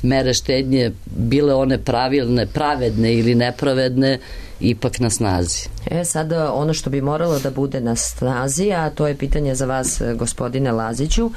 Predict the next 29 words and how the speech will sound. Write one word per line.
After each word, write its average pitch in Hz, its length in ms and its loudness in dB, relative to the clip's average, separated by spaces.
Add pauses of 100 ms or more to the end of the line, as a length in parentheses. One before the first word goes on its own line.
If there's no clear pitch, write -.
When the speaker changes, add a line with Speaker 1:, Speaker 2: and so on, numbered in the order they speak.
(340)
Speaker 2:
e, 139 160 0
to 180 200 -4
je 190 120 0
Zakon 160 500 -2
o 151 100 0
bezbednosti 147 720 -2
i 135 40 -2
zdravlju 131 420 -4
na 117 120 0
radu. 147 280 -2
Ja 170 160 0
sam 160 180 -2
pronašla 139 580 -2
podatak, 120 600 -4
to 127 140 -2
je 120 200 0 (280)
zvanično 120 580 -2
objavio 120 800 0
i 123 280 -2
sindikat 104 680 -2 (460)
i, 160 440 0
e, 139 40 0 (440)
ostala 135 340 -2
sam 139 180 0
negde, 135 300 0
moram 131 240 0
priznati, 131 520 0
i 117 40 2
frapirana 147 640 -2